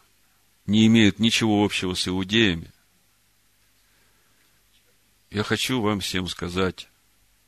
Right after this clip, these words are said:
спасение от иудеев. Научитесь, познайте, чему кланяются иудеи,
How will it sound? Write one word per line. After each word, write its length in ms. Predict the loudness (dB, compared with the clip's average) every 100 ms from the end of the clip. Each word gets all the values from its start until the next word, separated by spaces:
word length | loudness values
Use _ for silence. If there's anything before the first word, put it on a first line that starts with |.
| _ _ _ _ _ _ _ _
спасение 600 | -12 -6 -4 -2 0 -2
от 140 | -4 -6
иудеев. 580 | -8 -6 -8 -8 -14 _ _ _ _ _ _ _ _ _ _ _ _ _ _ _ _ _ _ _
Научитесь, 960 | -6 0 0 0 0 -2 -6 -12 -14 -16 _ _ _
познайте, 580 | -2 0 4 6 4 0
чему 260 | -6 -4 -4
кланяются 560 | 0 2 0 -2 -4
иудеи, 640 | -2 -2 0 2 2 0